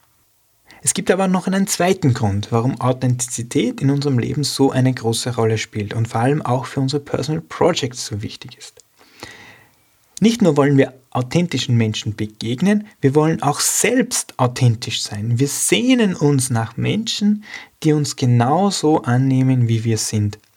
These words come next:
für die wir uns nicht verstellen müssen, denen wir nichts vorstellen, spielen müssen, wo wir ein-, einfach authentisch,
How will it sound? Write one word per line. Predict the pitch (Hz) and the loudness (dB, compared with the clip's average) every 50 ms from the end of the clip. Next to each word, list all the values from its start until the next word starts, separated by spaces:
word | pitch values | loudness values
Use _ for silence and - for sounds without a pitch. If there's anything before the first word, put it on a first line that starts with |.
| _ - - - - - - - - _ _ _ _ - | _ -16 -14 -14 -14 -14 -16 -18 -20 _ _ _ _ -6
für | - 127 | -4 -2
die | 131 143 143 | 0 2 2
wir | 151 | 2
uns | 147 143 - | 2 2 2
nicht | 143 175 214 214 - | 2 2 2 2 0
verstellen | - 139 127 - 117 113 110 107 104 | -2 -2 -2 0 0 0 0 0 -2
müssen, | 101 104 - - - 120 | -2 -4 -6 -8 -8 -6
denen | - 131 127 127 131 131 | -4 0 2 2 2 2
wir | 135 | 2
nichts | 135 135 131 127 - | 2 0 0 -2 -6
vorstellen, | - - 180 202 214 214 208 - - 185 - | -4 0 2 2 2 0 -2 -4 -4 -6 -6
spielen | - - - 170 165 156 151 | -8 -6 -4 -2 0 0 0
müssen, | 147 147 147 - - 135 123 | 0 -2 -2 -4 -4 -4 0
wo | 120 120 117 | 0 0 2
wir | 127 123 - - - | 0 -2 -2 -4 -4
ein-, | 127 131 139 - | -2 -2 -2 -2
einfach | - 151 196 233 233 220 233 - 180 170 - - | -2 -2 0 2 0 0 0 -2 -4 -6 -6 -8
authentisch, | - 160 135 123 - - 156 170 170 165 - - 156 143 - - | -4 -4 -4 -4 -2 -4 -2 -2 -2 -4 -6 -8 -8 -8 -8 -10